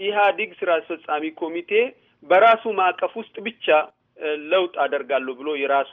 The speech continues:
ግምገማ ቢያደርግ ግምገማው ያው ነው። ባለፉት ሃያ ዓመታት ከተደረጉ ግምገማዎች የተለየ ግምገማ ማድረግ አይችልም ኢህአዴግ ብቻውን። ስለዚህ ኢህአዴግ የፓራዳይም ለውጥ ማድረግ አለበት። መሰረታዊ ለውጥ ማድረግ መቻል አለበት።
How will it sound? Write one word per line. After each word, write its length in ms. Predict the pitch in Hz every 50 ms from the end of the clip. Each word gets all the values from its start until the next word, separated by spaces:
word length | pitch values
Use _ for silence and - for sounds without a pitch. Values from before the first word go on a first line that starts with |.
| 139 120
ግምገማ 440 | 131 131 123 123 135 135 123 120 117 110 - _ _ _
ቢያደርግ 460 | 127 151 151 151 151 151 175 214 208 180 - - 131
ግምገማው 520 | 165 214 214 220 226 233 220 226 226 208 175
ያው 260 | 160 156 151 156 147 131
ነው። 180 | 123 120 117 - - _ _ -
ባለፉት 560 | 139 165 190 196 202 208 208 208 233 226 220 214
ሃያ 200 | 180 185 185 180 185
ዓመታት 420 | 180 175 175 170 175 185 190 214 208 - -
ከተደረጉ 540 | - 175 - 175 156 165 165 160 170 165 180 165
ግምገማዎች 560 | 147 170 170 160 165 170 165 165 196 208 208 -
የተለየ 580 | 170 156 - 175 175 170 170 170 165 175 180 170
ግምገማ 380 | 147 160 156 147 156 156 151 147 147
ማድረግ 380 | 143 143 135 120 135 139 131 120
አይችልም 420 | 135 135 135 - - 127 120 120 120
ኢህአዴግ 400 | 123 127 123 117 107 113 120 110 117
ብቻውን። 500 | 139 151 - - 147 131 117 113 - - _ _ _ _
ስለዚህ 440 | - 202 214 226 220 180 220 240 247 233 -
ኢህአዴግ 520 | - 208 208 226 226 233 226 208 214 226 220 _ _ _ - - 170 160
የፓራዳይም 720 | 165 165 165 185 190 196 185 180 160 160 156 151 151 151 147 - 135
ለውጥ 320 | 135 135 139 143 143 - - _ -
ማድረግ 400 | 131 127 127 110 117 123 117 113
አለበት። 480 | 117 117 113 113 110 107 _ 123 110 - _ _ _ 147
መሰረታዊ 540 | 156 180 190 - 214 190 185 - 185 175 170 165
ለውጥ 260 | 170 170 165 165 - -
ማድረግ 400 | 139 139 139 131 117 131 131 117 123
መቻል 360 | 123 117 - - 131 120 117
አለበት። 460 | 117 113 117 113 110 104 113 107 -